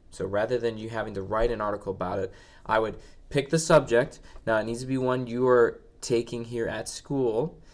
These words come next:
Find an article about it. You can copy and paste it as opposed to having to write one, okay? 'Cause you don't wanna take too long with this. Then also, delete placeholders for any items you don't use. Oh, f-,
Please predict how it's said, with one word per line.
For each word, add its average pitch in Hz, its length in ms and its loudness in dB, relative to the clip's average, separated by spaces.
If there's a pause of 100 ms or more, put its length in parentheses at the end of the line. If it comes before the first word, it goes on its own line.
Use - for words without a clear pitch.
(140)
Find 107 360 -2
an 151 80 0
article 131 460 2
about 110 320 -2
it. 139 220 -4 (640)
You 107 120 -12
can 101 140 -12
copy 107 340 -6
and 107 100 -10
paste 104 280 -4
it - 100 -6
as 113 140 -2
opposed 117 280 -2
to - 60 -8
having 107 160 -8
to 101 60 -12
write 95 240 -12
one, - 180 -14 (320)
okay? 92 140 -6
'Cause 98 160 -8
you 104 80 -8
don't 110 120 -4
wanna 110 120 -4
take 101 220 -6
too 113 220 -4
long 101 260 -6
with 101 160 -10
this. - 260 -12 (540)
Then 156 200 6
also, 131 640 4 (1400)
delete 131 540 -2 (360)
placeholders 120 720 4
for 104 160 -2
any 117 220 -2
items 117 320 -2
you 98 80 -12
don't 98 220 -4
use. 127 440 -6 (840)
Oh, 101 160 0
f-, - 240 -14